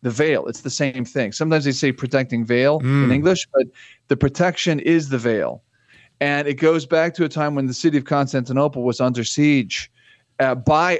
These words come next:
Speaker 1: of all people, the Russians, who at that point were pagans, and they were besieging the city of Constantinople. And there was this holy fool who, uh, the people fled to and said, "What do we do?"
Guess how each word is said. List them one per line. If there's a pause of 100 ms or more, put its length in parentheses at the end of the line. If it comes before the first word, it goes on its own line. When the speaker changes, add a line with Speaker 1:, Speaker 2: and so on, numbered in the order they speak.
(140)
Speaker 1:
of
all
people,
the
Russians,
who
at
that
point
were
pagans, (600)
and
they
were
besieging
the
city
of
Constantinople.
And
there
was
this
holy
fool (460)
who,
uh,
the
people
fled
to
and
said, (240)
"What
do
we
do?"